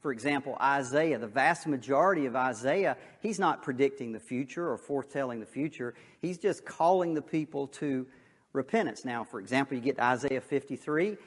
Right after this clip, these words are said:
He, he prophesies about what's gonna happen to the Messiah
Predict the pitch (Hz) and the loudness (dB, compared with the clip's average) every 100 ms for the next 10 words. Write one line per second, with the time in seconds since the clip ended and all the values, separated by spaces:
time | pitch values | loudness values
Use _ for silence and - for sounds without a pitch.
0 | - - 135 135 131 131 - 135 143 143 | -14 -4 -2 -2 -4 -4 0 0 0 -2
1 | 151 143 147 139 127 135 123 131 - 131 | 0 2 2 0 0 0 0 -4 -4 -4
2 | 123 123 123 131 - 135 127 135 - 185 | 0 0 0 -6 -6 -4 -2 -4 -2 0
3 | 185 127 | 0 -2